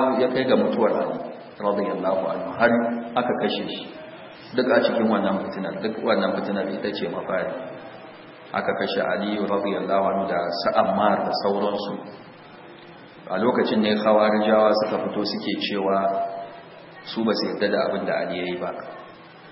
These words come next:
don haka shi ma ya kafirta. Sai ya za a yi yayi yaƙi bai kama bayi ba? Ai, bayinsa ne, tun da har ya ci su a yaƙi.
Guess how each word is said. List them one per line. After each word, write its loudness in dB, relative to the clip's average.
don -4
haka 0
shi -4
ma 2
ya 4
kafirta. -2
Sai -2
ya 4
za 4
a 2
yi 0
yayi -2
yaƙi 2
bai -6
kama -2
bayi -2
ba? -6
Ai, -2
bayinsa 4
ne, -6
tun -4
da -2
har -2
ya 0
ci -2
su -4
a -2
yaƙi. -2